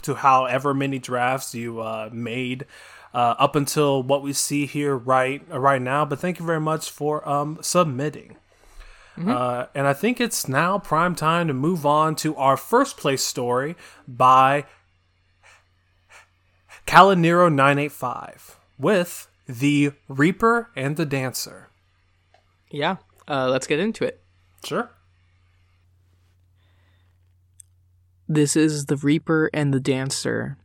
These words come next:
Speaker 2: by Calanero nine eight five. The guards didn't step away when Tyrus approached the door.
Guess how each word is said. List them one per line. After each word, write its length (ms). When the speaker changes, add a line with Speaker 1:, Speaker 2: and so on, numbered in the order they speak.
Speaker 2:
by 280
Calanero 800
nine 240
eight 220
five. 500
The 120
guards 380
didn't 400
step 260
away 380
when 180
Tyrus 460
approached 380
the 80
door. 480